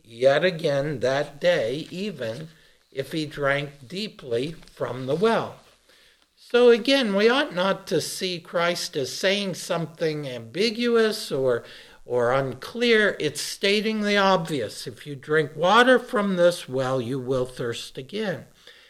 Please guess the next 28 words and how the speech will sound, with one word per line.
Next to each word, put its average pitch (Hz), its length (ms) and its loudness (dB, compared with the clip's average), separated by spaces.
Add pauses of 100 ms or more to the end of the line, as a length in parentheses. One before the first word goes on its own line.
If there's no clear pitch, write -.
(140)
Because 233 440 2
our 294 480 6
bodies 180 760 2 (360)
do 180 240 2
not 165 460 0
have 151 340 0
a 151 100 0
source 143 680 -2
of 127 180 -10
water 127 460 2
within 117 720 -6
them. 92 180 -12 (1040)
We 220 260 4
must 226 540 4
get 180 320 2
water 165 800 2 (520)
from 175 540 0
outside 170 640 4
our 135 120 4
body. 110 420 -4 (560)
We 196 180 4
must 220 480 6
get 160 240 2
water 196 460 6
from 156 340 -2
what 160 320 6
we 185 140 -2
eat 156 720 -6